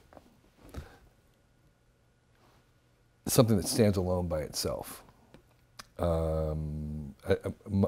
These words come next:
m-, my map of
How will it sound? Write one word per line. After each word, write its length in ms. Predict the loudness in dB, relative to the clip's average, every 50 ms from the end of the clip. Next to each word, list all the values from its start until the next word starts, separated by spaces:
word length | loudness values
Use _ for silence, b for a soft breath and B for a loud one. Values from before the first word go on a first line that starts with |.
| 0 -2
m-, 840 | -8 -8 -6 -2 2 2 2 2 2 2 0 2 2 2 4 6
my 200 | 8 8 8 8
map 580 | 8 10 12 12 12 12 10 8 6 2 -2 -6 -14 -16 b b b b b b b b b b b b b b _ 4
of 760 | 10 12 12 12 12 10 8 6 4 2 0 -2 -4 -6 -8